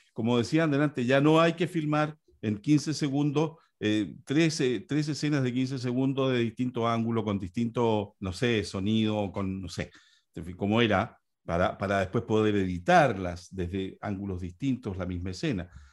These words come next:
Ahora se graba en digital y, y, y bueno, y si no quedó, se borra.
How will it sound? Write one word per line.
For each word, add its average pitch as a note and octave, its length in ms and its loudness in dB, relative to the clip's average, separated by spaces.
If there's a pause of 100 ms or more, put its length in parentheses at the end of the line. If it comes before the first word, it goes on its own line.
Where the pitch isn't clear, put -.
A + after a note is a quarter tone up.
(140)
Ahora E3 180 0
se G#3 160 -6
graba E3 320 -2
en D3 100 -4
digital G#2+ 600 -4
y, G#2+ 100 -6
y, A2 240 -6 (440)
y A#2+ 180 0
bueno, C#3 220 2
y - 20 -4
si C#3 140 -4
no D#3+ 140 0
quedó, F3 260 0
se D#3 120 -4
borra. A#3+ 400 -2